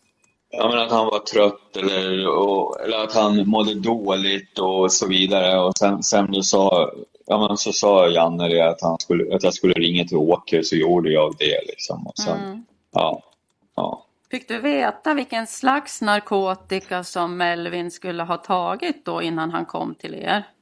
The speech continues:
Speaker 1: Ja, och det kommer jag, ja, det kommer jag inte ihåg överhuvudtaget, men jag vet att det sades att han hade käkat nå-, nå piller av något slag. Jag kommer inte ihåg vad det var för någonting.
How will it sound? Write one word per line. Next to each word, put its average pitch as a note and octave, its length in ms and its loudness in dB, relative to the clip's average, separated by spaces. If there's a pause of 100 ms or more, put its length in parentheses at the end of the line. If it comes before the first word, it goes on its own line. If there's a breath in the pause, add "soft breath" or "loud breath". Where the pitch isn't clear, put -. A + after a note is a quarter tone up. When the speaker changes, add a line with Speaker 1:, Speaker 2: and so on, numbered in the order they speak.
(800)
Speaker 1:
Ja, D3+ 560 6
och D#3+ 140 4
det F3+ 140 4
kommer D3 260 4
jag, B2 340 4 (100)
ja, C3 200 4 (140)
det D#3 120 4
kommer D#3 220 2
jag C3 140 6
inte B2+ 200 2
ihåg C#3+ 380 6
överhuvudtaget, G#2+ 720 6
men A2+ 100 4
jag A2+ 80 4
vet C3+ 340 6
att G#2 100 2
det G#2 100 2
sades B2 420 4
att G2+ 120 2
han F#2+ 120 2
hade F#2+ 200 4
käkat G2 520 2
nå-, E2 300 0
nå F2+ 140 0
piller F2 500 2
av D#2+ 200 2
något D#2 120 -10
slag. D#2 340 0
Jag - 100 -4
kommer G2+ 180 0
inte F#2+ 160 0
ihåg F#2 280 2
vad D#2+ 140 4
det D#2+ 120 0
var D#2+ 200 2
för - 120 -16
någonting. - 380 -12